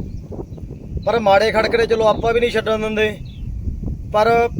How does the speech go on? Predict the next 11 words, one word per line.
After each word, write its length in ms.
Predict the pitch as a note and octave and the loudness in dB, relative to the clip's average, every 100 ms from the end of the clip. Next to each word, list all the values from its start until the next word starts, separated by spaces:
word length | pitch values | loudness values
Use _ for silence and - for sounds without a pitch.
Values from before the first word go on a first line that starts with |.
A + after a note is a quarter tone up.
| - - | -8 -6
ਜਿਹੜੇ 200 | - A#3+ | -2 0
ਨਵੇਂ 360 | A3 G3+ A3 | 2 4 4
ਹੁਣ 140 | A3 A3+ | 4 2
ਬੱਕਰੀ 320 | G3+ G#3 A3 | 0 -2 -4
ਪਾਲਕ 340 | G#3+ A3 G#3+ | 2 2 2
ਨੇ, 120 | A3 A3 | -2 -4
ਜਿਨ੍ਹਾਂ 220 | G#3+ A3 | -4 -4
ਨੂੰ 100 | A3+ | -4
ਚਾਹਨਾ 280 | G#3 G#3+ B3 | 0 0 2
ਹੁੰਦੀ 340 | A#3 G#3+ G#3+ | 0 0 2
ਆ 160 | G3+ | 4